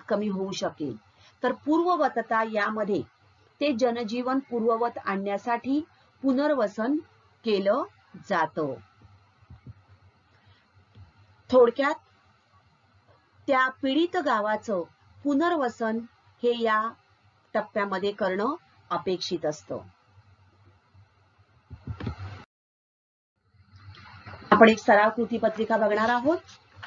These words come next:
आपत्ती पूर्व व्यवस्थापनाची वैशिष्ट्य दाखवणारी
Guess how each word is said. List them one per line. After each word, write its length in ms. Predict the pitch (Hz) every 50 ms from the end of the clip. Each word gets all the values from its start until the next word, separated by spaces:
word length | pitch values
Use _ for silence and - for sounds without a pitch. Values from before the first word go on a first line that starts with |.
| - - - - - - - - _ _ _ _ _ - - - - -
आपत्ती 500 | 220 233 - 302 302 - - 330 339 339
पूर्व 360 | - 277 262 247 240 247 247
व्यवस्थापनाची 1120 | 233 226 202 214 214 - - - 226 233 233 - 226 220 214 214 208 208 - 240 240 254 269
वैशिष्ट्य 600 | 240 208 202 202 196 - 247 226 226 - 247 233
दाखवणारी 720 | 214 202 180 - - 226 226 240 254 269 240 196 180